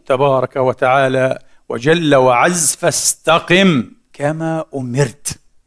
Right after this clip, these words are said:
لم يجعل الله له تبارك وتعالى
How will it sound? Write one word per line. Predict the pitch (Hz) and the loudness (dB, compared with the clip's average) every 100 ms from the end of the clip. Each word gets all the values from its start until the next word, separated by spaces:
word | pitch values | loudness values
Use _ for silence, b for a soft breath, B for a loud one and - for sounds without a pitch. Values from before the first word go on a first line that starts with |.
| _ _ _ _ _ _ _ _ 135 | _ _ _ _ _ _ _ _ -12
لم | 135 185 226 220 - _ _ _ _ _ _ _ _ 151 | 0 4 4 2 -6 _ _ _ _ _ _ _ _ -2
يجعل | 180 170 156 | 2 4 2
الله | 151 147 170 170 | 2 2 4 6
له | 165 156 156 | 4 2 2
تبارك | 147 139 160 147 151 | 0 2 2 2 0
وتعالى | 131 156 147 165 160 160 165 - | 0 2 2 2 4 4 4 0